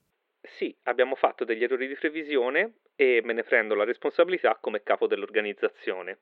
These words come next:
Un'organizzazione che regola le politiche economiche di venti paesi. Mica poco. Eppure lì,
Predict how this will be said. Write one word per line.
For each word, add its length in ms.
Un'organizzazione 1080
che 260
regola 540
le 160
politiche 480
economiche 800
di 120
venti 300
paesi. 520
Mica 220
poco. 440
Eppure 680
lì, 280